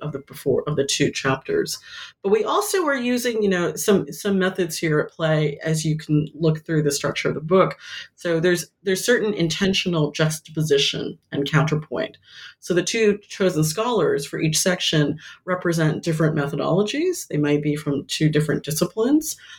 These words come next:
They also work in different geographies. So they're not all Europeanists per se. Um, you know, they are working on some other part of the world, of the eighteenth century world. And we did this purposefully, I think, to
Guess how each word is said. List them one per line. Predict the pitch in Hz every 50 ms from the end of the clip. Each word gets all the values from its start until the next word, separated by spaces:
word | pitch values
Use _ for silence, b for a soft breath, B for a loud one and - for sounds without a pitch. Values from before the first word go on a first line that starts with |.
| B _
They | - 170
also | 185 220 240 - 247 240 214
work | 190 190 185 185 185 - - -
in | 185 180 165
different | 165 160 156 156 156 147 - 156
geographies. | - 151 151 151 160 160 156 143 139 - - - - - - - - -
So | _ - 170 156
they're | 160 170
not | 175 185 196 214 208 - - - _ _ _ _ _ -
all | 170 170 170
Europeanists | 170 160 156 151 151 - - 165 156 127 123 - - - - - - - - - -
per | - - 139
se. | - - - 110 - - - 151 156 156 - _ _ _ _ _
Um, | - 135 135 131 - - - -
you | 160 156
know, | 139 131 135
they | 143 147 139 - - -
are | 147 139 143
working | 156 151 156 160 156 -
on | 120 135 139
some | - - - 156 147 135 131 - - -
other | 143 135 139 139
part | - - 143 135
of | 135 -
the | 120 -
world, | 127 135 131 127 - -
of | 123 -
the | - -
eighteenth | 170 - - - - 110
century | - - - - - - -
world. | - 135 139 - - - B B B B B B B B B -
And | 196 180
we | 208 196
did | 233 294 294
this | 311 285 -
purposefully, | - - 208 208 208 - - - - 156 151
I | 151 151
think, | 156 160 165 156 151 156 -
to | - 160 156 160 156 156